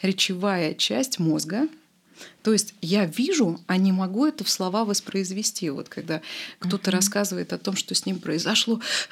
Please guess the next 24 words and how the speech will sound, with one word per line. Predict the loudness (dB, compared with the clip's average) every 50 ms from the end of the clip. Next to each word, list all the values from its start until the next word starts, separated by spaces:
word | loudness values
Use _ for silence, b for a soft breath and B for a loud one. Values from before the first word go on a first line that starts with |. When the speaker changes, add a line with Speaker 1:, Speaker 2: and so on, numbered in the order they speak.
| B B B B B B
Speaker 1:
захлёбываясь, | -2 0 0 2 4 6 6 6 6 6 4 4 4 4 4 4 2 0 B B B B B B B B B B 2
вот | 2 2 2 2
так | 0 0 0 0 -2
вот, | -4 -4 -6 -6 -20 _ _ _ 2
и | 4 4 4 6 6
не | 8 8
может | 8 8 8 4 0 -4 -6 -2
ровно | 0 2 2 4 6 6 6 6 6 4 4 2 2 0 -2 -4
рассказывать | -2 -2 -2 -2 0 0 2 2 2 2 0 -2 -2 -2 -2 -2
логично | 0 0 0 0 2 0 2 2 2 2 2 0 -2 0 -2
от | -2 -2 0
начала | 0 -2 0 0 0 0 2 2 2
и | 0 0
до | -2 -4
конца | -4 -4 -4 -4 -2 -2 -4 -4
произошедшее | -4 -4 -4 -2 -2 2 2 2 2 2 0 0 -2 -2 -4
событие, | -4 -4 -4 -4 0 0 0 0 0 0 0 0
оно | 2 2 2 0
какое-то | 0 -2 -6 -2 0 0 0 0 -2 -4
вот | -4 -4 -6
флешбэками | -6 -6 -2 0 0 0 0 0 -2 -2 -2 -2 -4 -4
в | -4 -6 -8 -2
памяти, | 0 0 2 2 0 -2 -4 -6
такими | -6 -10 -10 -6 -4 -2 0 0 -2